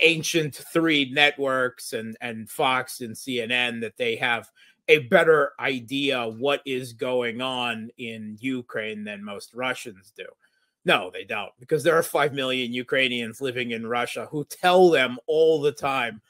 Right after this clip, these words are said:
<laughs> on T V, in media, and in person because of, of how much families are interrelated on both sides of the border. They know far, far more, uh, about what is happening and has been happening politically in that country,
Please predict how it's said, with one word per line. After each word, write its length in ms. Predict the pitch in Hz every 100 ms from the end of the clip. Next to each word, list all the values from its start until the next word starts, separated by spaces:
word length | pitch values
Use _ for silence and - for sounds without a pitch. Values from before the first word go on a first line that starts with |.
| -
<laughs> 260 | - _ -
on 280 | 156 156
T 220 | 143 156 127
V, 240 | 127 123
in 280 | 131 151 151
media, 520 | 135 131 120 117 117 -
and 300 | 135 135 127
in 220 | 135 143
person 560 | - 185 196 151 127 131
because 400 | 127 - 131 127
of, 180 | 113 _
of 160 | 139 120
how 180 | 120 131
much 340 | 131 131 -
families 640 | - 131 135 127 120 117 107
are 120 | 117
interrelated 880 | - 135 135 117 117 120 123 117 110
on 160 | 113 107
both 220 | 120 113
sides 400 | - 131 117 107
of 100 | 113
the 80 | 107
border. 460 | 104 117 110 104 95 - - -
They 140 | 160
know 180 | 131 110
far, 380 | - 156 123 117
far 320 | 139 123 110
more, 340 | 139 143 123 - _ _ _
uh, 280 | 127 120 113 -
about 420 | 156 147 139 131
what 200 | 151 151
is 180 | 135 120
happening 560 | - 135 135 120 127 120
and 120 | 123
has 340 | - 190 254 156
been 200 | 165 139
happening 560 | 135 120 127 113 110 -
politically 680 | 135 143 143 135 131 117
in 80 | 110
that 260 | 113 110 -
country, 560 | 131 113 104 - 104